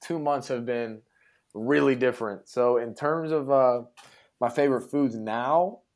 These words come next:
uh, they're, they're probably nothing that would attract either of you guys. Uh, nothing needed, nothing sounds too, uh, too good. But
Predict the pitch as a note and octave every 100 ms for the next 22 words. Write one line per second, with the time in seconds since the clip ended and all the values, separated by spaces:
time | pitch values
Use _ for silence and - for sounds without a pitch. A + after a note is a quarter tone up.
0 | - A2+ A#2 A#2 A2+ A2+ A2 G2+ - _
1 | _ _ A#2 B2 B2 A#2+ D#3 F3 F#3 C#3+
2 | D3 D3 D3 C3+ B2+ B2 A#2+ G#2+ - A#2
3 | - A#2+ A#2+ - C3 C#3 D3 C#3 D3 D3
4 | D3 D#3 D#3+ - _ _ _ _ _ -
5 | A#2 A#2 A2+ A2 G#2 G2+ A#2 B2+ C#3 C3+
6 | B2+ B2 C3 D3 D3+ B2 C3 D3 D3 C#3
7 | - C3+ C3 C3 - - C#3 C#3 C3 A#2+
8 | A#2 G#2+ - - - C#3 C3 C3+ C#3+ C#3+
9 | G#2+ B2+ B2+